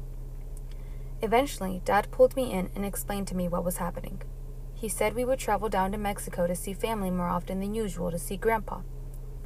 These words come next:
A year later, traveling became familiar to us now.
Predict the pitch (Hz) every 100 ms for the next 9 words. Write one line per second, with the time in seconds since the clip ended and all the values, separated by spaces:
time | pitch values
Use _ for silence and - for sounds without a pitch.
0 | - - - - - - - 214 220 294
1 | 254 190 180 185 - - - 220 240 269
2 | 262 254 214 233 240 233 185 175 - 175
3 | - -